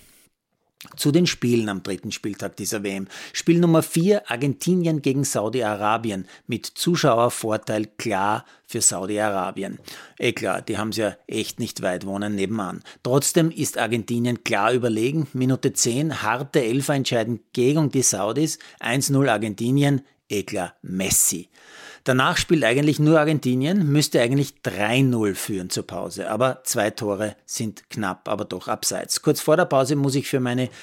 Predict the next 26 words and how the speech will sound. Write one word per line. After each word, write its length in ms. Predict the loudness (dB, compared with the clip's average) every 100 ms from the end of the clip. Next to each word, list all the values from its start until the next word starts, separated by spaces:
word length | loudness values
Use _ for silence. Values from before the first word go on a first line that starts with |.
| -20 -14
grippekranke 680 | -2 0 2 0 0 -2 -4
Tochter 320 | -2 -4 -2 -4
plus 260 | 0 -2
ebenso 340 | -2 -6 -4 -4
kranke 320 | -6 -6 -4
Enkeln 500 | -4 -4 -2 0 0
einkaufen 500 | -4 -4 -2 0 0
gehen. 240 | 2 2 0 -8 -6
Als 160 | 0 2
ich 140 | 4
zurückkomme, 480 | 4 2 4 4 4 0 -6
sind 260 | -2 0
gerade 300 | 2 2 2
mal 200 | 0 -2
acht 320 | -2 -4 -2 0
Minuten 400 | 4 4 2 2
in 80 |
Hälfte 340 | 2 2 0 -2
zwei 260 | 0 0
gespielt 500 | 0 -2 2 2 2
und 340 | 2 4 2 -2 -16
Saudi-Arabien 960 | -6 -2 0 2 2 4 4 2 2 -2
führt 460 | -2 2 4 4 0 -10
zwei 480 | -2 0 2 0 -2
zu 220 | -4 -4
eins. 520 | -2 -2 -4 -4 -6